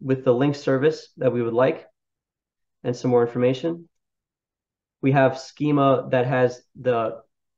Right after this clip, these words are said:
columns and the types. If we look at an example mapping, we'll see sources, expressions, joiners, and targets. So for example, we have a data set source.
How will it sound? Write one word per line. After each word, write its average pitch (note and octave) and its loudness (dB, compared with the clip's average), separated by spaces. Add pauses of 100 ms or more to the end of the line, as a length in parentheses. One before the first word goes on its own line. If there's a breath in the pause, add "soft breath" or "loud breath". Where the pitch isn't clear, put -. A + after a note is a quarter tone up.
(300)
columns C#3+ 0
and B2 -2
the A2+ -6
types. - -4 (260)
If C#3+ -2
we D#3 2
look D#3+ 4
at D#3 8
an D3 2
example C3+ 0
mapping, B2+ -4 (1160)
we'll C3+ 2
see C3+ 0
sources, D#3+ 2
expressions, D3+ -4 (160)
joiners, C3+ 0
and B2 -4
targets. C3 0 (3000)
So C3 -6
for C3+ 0
example, C3 0
we B2 0
have B2 0
a A#2 4
data B2 2
set B2 0
source. - -2